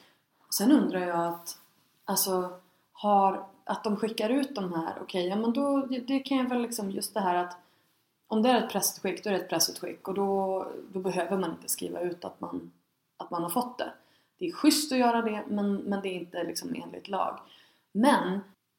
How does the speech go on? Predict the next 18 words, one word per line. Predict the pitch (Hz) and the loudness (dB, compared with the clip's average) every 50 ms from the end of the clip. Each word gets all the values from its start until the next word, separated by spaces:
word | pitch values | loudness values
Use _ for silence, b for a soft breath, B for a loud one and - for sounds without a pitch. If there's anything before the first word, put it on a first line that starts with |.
| _ _ _ _ _ _ _ _ _ - | _ _ _ _ _ _ _ _ _ 2
hur | 277 294 294 277 240 | 4 4 6 6 4
får | - - - 214 214 214 214 | 4 2 2 4 4 4 4
man | 208 196 175 180 175 180 190 - | 2 0 -2 -2 -4 -4 -4 -2
så | - - - 240 233 | -2 2 4 4 4
många | 220 196 180 180 185 190 185 | 4 2 0 0 -2 -4 -2
bloggare | 185 185 175 180 202 202 190 | -2 -2 -2 0 0 0 0
att | 180 - | 0 -2
skriva | - - 190 180 180 196 | -2 -2 0 0 0 0
om | 190 175 175 | -2 -2 -2
samma | 175 - 190 180 185 185 | -2 0 0 0 0 -2
sak | - - 180 175 - - | -2 -2 -2 -2 -4 -4
om | 202 | -4
man | 196 202 202 | -2 -2 -2
inte | 190 - - | -4 -6 -8
betalar | - 185 180 - - - 277 330 311 226 185 180 - | -12 -12 -12 -10 -6 -2 0 2 2 2 2 -2 -6
någonting | - - - - 202 - | -8 -10 -12 -12 -12 -12
för | - - - - - - | -8 -8 -8 -8 -8 -10
det? | - | -14